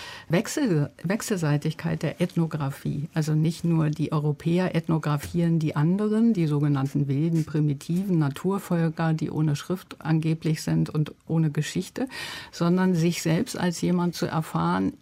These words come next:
in der kritischen Perspektive der anderen. Da scheint mir zumindest in vielen Passagen der traurigen Tropen als Erfahrung und auch als Anforderung einer neuen Ethnologie im Zeichen eines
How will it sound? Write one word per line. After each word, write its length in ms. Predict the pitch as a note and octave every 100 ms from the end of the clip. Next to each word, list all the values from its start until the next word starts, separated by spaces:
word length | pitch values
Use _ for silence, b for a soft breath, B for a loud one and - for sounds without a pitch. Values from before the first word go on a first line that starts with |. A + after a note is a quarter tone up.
| -
in 220 | G#3+ C4+
der 180 | G#3+ F3
kritischen 760 | - F#3 F#3 F3+ E3 D#3 D#3+ - E3
Perspektive 800 | D#3 D3+ - E3 - E3+ F3 F3
der 180 | E3
anderen. 480 | D3+ F3+ F#3 D#3+ D3+ B B B
Da 100 | E3+
scheint 340 | - E3+ F3+
mir 360 | F#3+ F#3 F#3 F3+
zumindest 640 | - F3 E3+ F3 F3+ - -
in 160 | E3
vielen 340 | D#3 A#3 C4+ A#3+
Passagen 580 | E3+ E3 E3+ E3+ F3+ D#3+
der 120 | D3
traurigen 520 | - D#3+ E3 D#3+ D#3+
Tropen 420 | - E3 E3 E3 B B B B -
als 220 | E3 D#3+ -
Erfahrung 720 | D#3+ - D#3+ E3 G#3 G#3 F#3
und 200 | E3+ E3
auch 140 | G3
als 220 | A3+ D#3+ -
Anforderung 760 | D#3+ D4 - D#3 D#3+ E3 D#3+
einer 240 | E3 D#3+
neuen 540 | D#3+ D#3 E3+ F#3+ G3+ F#3+ B B B B
Ethnologie 640 | F3+ F3+ F3+ E3+ E3 F3+
im 120 | D#3
Zeichen 460 | D#3+ E3 D#3+ F3 F3
eines 340 | D3+ D#3 D#3